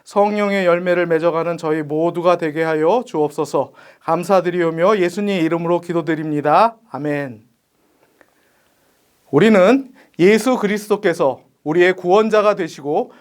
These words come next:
우리 삶의 주인이 되심을 믿어서 구원을 받았습니다. 결코 우리에게 선한 것이 있어서 구원받은 것이 아닙니다.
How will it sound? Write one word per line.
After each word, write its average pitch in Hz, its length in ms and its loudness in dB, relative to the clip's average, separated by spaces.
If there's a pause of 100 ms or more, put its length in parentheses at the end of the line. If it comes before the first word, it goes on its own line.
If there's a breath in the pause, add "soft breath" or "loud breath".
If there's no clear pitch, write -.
(120 soft breath)
우리 185 200 -2
삶의 196 340 0
주인이 202 420 -2
되심을 170 440 -4
믿어서 165 600 0
구원을 175 360 0
받았습니다. 156 680 -6 (600 soft breath)
결코 185 320 4
우리에게 202 480 4
선한 269 380 0
것이 233 280 -2
있어서 175 500 0 (240 soft breath)
구원받은 190 540 2
것이 160 260 -2
아닙니다. 139 540 -4